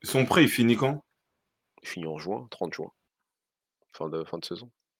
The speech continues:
Speaker 1: Ah, d'accord. Parce que je pensais que c'était, je pensais que c'était un an, un an. Ah, ok, c'était sur la saison.
Speaker 2: Ah, il va revenir à la FIO,
Speaker 1: Bah
Speaker 2: alors.
Speaker 1: non, bah après, je sais pas, hein.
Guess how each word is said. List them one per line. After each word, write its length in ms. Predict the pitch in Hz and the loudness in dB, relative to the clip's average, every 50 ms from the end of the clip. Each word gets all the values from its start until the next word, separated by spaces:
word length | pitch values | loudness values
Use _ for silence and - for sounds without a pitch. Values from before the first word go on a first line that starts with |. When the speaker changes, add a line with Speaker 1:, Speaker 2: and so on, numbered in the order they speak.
| _ _ - | _ _ -4
Speaker 1:
Ah, 120 | 143 147 | -2 0
d'accord. 400 | 127 117 113 110 - 110 101 - - - | 0 0 0 -2 -2 -4 -4 -6 -8 -18
Parce 120 | - - | -16 -6
que 100 | - 120 | -2 -2
je 100 | 107 - | -2 0
pensais 220 | - 123 113 - 143 | 0 0 2 2 2
que 60 | - | 0
c'était, 360 | - 123 104 - - 123 - 131 | 0 -2 -2 -2 -2 -6 -6 -6
je 60 | - | -4
pensais 160 | - 123 131 | 0 0 2
que 60 | 139 135 | 0 0
c'était 220 | - - 123 - - | 2 0 0 4 6
un 200 | 131 127 127 131 | 6 6 6 8
an, 140 | 135 127 123 | 6 8 6
un 120 | 123 127 | 6 6
an. 120 | 135 131 | 6 6
Ah, 60 | 123 117 | 6 4
ok, 160 | 107 - 123 117 | 2 2 -2 -2
c'était 280 | 107 - 107 - - 101 | -2 -2 -8 -8 -8 -8
sur 160 | - - 104 | -6 -6 -4
la 100 | 104 101 | -4 -4
saison. 320 | - - 110 104 113 110 - | -4 -4 -4 -4 -4 -4 -2
Speaker 2:
Ah, 40 | 110 | 0
il 20 | 101 | 2
va 80 | 101 98 | 2 2
revenir 280 | 87 101 104 101 95 | 2 2 4 6 8
à 40 | 95 | 8
la 80 | 101 104 | 8 6
FIO, 180 | - - 139 117 92 | 4 4 4 6 6
Speaker 1:
Bah 80 | 92 | 6
Speaker 2:
alors. 40 | 107 | 8
Speaker 1:
non, 160 | 131 175 196 | 8 8 8
bah 100 | 143 113 | 10 10
après, 240 | 104 - - - 143 | 8 8 8 4 2
je 100 | 120 - | 2 2
sais 160 | - 113 104 | 0 -2 0
pas, 220 | - 147 185 180 160 | 2 2 4 4 2
hein. 160 | 160 127 117 | 0 -2 -8